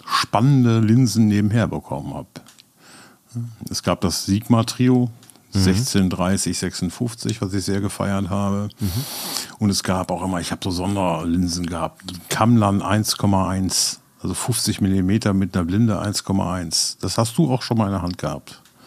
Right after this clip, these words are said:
Speaker 2: Hab ich?
Speaker 1: Ja, da hast du, äh, das Porträt in Düsseldorf von mir mitgemacht. Da haben
Speaker 2: Okay.
Speaker 1: wir Pizza gegessen, hab ich gesagt, „Schraub das mal dran an deine M fünfzig“, genau,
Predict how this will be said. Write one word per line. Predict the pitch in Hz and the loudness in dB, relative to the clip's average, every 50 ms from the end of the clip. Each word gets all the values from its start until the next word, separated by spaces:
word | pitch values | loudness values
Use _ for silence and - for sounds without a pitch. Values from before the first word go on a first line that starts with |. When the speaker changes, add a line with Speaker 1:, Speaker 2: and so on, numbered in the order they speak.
| - - - - - - - - - - | -20 -20 -20 -20 -20 -20 -20 -16 -4 -2
Speaker 2:
Hab | 143 160 139 | 0 2 2
ich? | 123 165 - - - - _ _ _ _ _ _ _ - - | 0 0 -2 -6 -14 -20 _ _ _ _ _ _ _ -4 -2
Speaker 1:
Ja, | 107 110 131 139 | 0 2 2 2
da | 113 110 | 2 2
hast | 110 110 - - | 0 0 2 2
du, | 123 123 120 120 113 110 113 110 | 4 4 4 4 4 4 2 2
äh, | 113 | 2
das | 98 110 - - | 2 0 -2 -4
Porträt | - - 123 117 - - - 131 127 123 | -2 -2 -2 -2 -2 0 2 4 4 6
in | 113 104 | 4 4
Düsseldorf | 117 117 - - 95 90 82 76 | 2 2 0 -2 -4 -4 -4 -6
von | - - 90 | -4 -2 -2
mir | 87 85 85 | 0 0 0
mitgemacht. | 82 78 - - 85 82 82 85 - - - - - - - - - - - | -2 -4 -6 -8 -8 -6 -6 -8 -10 -10 -12 -10 -10 -10 -12 -14 -16 -10 -6
Da | - 82 | -6 -4
haben | 85 | 0
Speaker 2:
Okay. | 87 95 | 0 0
Speaker 1:
wir | 139 185 | 0 0
Pizza | - 135 - - - 117 110 104 | -2 -2 -2 -2 0 0 0 0
gegessen, | 107 107 95 95 95 90 - 95 95 98 98 98 98 - - | 0 -2 -2 -2 -4 -4 -4 -4 -4 -4 -6 -8 -12 -14 -16
hab | - - | -14 -14
ich | - - | -14 -10
gesagt, | - 87 82 - | -10 -8 -8 -6
„Schraub | - - - 87 - | -6 -6 -6 -6 -6
das | - 80 - - - | -6 -8 -10 -8 -6
mal | 73 73 73 | -6 -6 -4
dran | - 85 87 101 107 107 107 110 110 107 - - | -2 0 0 0 2 0 0 -2 -4 -6 -6 -4
an | 95 | -4
deine | 87 87 85 82 | -2 -2 -2 -2
M | 82 85 80 | -4 -4 -6
fünfzig“, | - - 90 90 - - - - 82 76 - - - - | -6 -8 -10 -8 -6 -6 -4 -4 -6 -6 -8 -12 -14 -12
genau, | - 85 82 82 82 78 - 82 | -10 -8 -8 -8 -8 -10 -12 -14